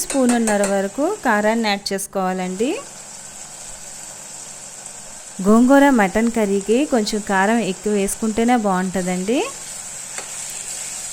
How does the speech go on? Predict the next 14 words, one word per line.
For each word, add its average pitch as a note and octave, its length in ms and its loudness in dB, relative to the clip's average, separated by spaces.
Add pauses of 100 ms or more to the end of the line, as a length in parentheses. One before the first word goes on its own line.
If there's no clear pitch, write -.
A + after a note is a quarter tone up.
(100)
కారం A#3 380 6
వేసుకున్నాక G3 580 0 (240)
ఇదంతా G#3 420 0
కూడా G3 220 2
ఒకసారి G#3 420 0
కలిపేసుకోవాలి. F#3+ 880 0 (1040)
గోంగూర B3 340 8 (140)
మటన్ G#3+ 400 0
కర్రీ G#3 200 2 (120)
ఇష్టపడే G3+ 500 0 (100)
వాళ్ళు F#3+ 320 2 (220)
ప్లీజ్ A3 320 2 (100)
ఒక - 100 -8 (120)
లైక్ F#3+ 240 0